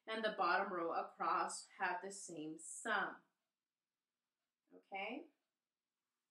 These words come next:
So just make sure to, you're gonna, you're going to add the three plus two first. Okay, and then go to the next column, one plus four across.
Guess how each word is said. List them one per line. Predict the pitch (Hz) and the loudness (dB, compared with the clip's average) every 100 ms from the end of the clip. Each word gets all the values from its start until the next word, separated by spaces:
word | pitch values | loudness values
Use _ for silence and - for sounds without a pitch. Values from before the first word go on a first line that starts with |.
| _ _ _ _ _ _ | _ _ _ _ _ _
So | - - 254 254 254 254 254 - - | -10 -2 4 6 6 6 4 2 -4
just | 294 294 | -2 2
make | 339 311 | 4 2
sure | - 311 302 - | 2 0 0 2
to, | 311 285 277 | 2 2 0
you're | 254 269 | 0 2
gonna, | 262 277 277 - - _ - | 2 2 2 0 -8 _ -8
you're | 247 262 | -4 0
going | 262 269 285 | 4 2 2
to | 302 269 - | -4 -6 -2
add | 220 226 254 254 | 2 6 6 6
the | 247 226 254 | 0 -2 -2
three | 247 254 | -4 -4
plus | 262 254 254 - | 0 0 0 -4
two | 254 233 - | -4 -6 -4
first. | 220 226 277 370 - - - _ _ _ _ _ _ _ _ _ _ - 247 | 2 4 4 2 -2 -10 -16 _ _ _ _ _ _ _ _ _ _ -10 -8
Okay, | 247 269 269 311 | -2 2 2 2
and | 262 254 | 2 2
then | 247 254 | 4 2
go | 247 247 | 2 0
to | |
the | 240 233 | 0 -2
next | 233 247 269 - | 2 2 2 -2
column, | - 285 262 269 233 | 6 8 8 8 6
one | 214 226 - | 2 0 0
plus | 214 208 - | -2 -2 -4
four | 220 214 226 254 226 - | -2 2 4 4 2 0
across. | 247 226 254 311 - | 4 6 6 4 -6